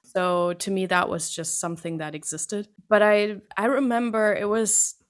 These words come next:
probably two thousand one or something when Lord of the Rings and Harry Potter came out around the same time.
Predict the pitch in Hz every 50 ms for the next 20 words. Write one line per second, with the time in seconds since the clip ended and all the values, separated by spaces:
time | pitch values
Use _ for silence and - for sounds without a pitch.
0 | _ _ - 254 277 302 277 226 226 - 208 190 - - 175 170 170 175 170 -
1 | 160 160 165 165 170 170 170 165 156 156 - - - 151 156 160 - 165 156 156
2 | 160 160 160 160 160 160 160 160 - - 175 180 190 196 214 214 214 - 220 202
3 | 190 190 202 202 196 190 180 190 180 180 190 185 170 165 165 - - 170 160 160
4 | 165 165 165 - - 185 180 180 185 190 196 202 208 208 208 - - _ - 175
5 | 165 160 156 165 165 165 165 - - - - - 175 175 175 175 180 - - 185
6 | 175 170 170 180 190 208 220 220 220